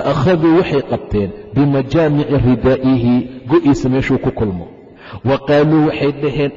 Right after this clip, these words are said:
"Anta, adi miya, alladii, midka, tanhaana, naga reebahaya, camaa kaana yacbudu aabaa'una, aabbayaalkeen waxay caabudi jireen?"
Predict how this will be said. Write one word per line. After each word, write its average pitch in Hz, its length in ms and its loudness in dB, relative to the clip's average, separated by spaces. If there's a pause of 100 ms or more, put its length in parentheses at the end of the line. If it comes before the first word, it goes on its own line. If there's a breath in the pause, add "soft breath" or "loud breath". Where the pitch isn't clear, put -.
"Anta, 208 380 -2
adi 143 220 -2
miya, 147 260 0 (140)
alladii, 147 420 0
midka, 151 320 -4
tanhaana, 143 580 -4
naga 131 260 -6 (120)
reebahaya, 135 540 0 (320 loud breath)
camaa 143 340 0
kaana 147 320 0
yacbudu 127 500 0
aabaa'una, 120 600 2 (800 loud breath)
aabbayaalkeen 120 880 2
waxay 151 360 0
caabudi 139 460 0
jireen?" 120 360 0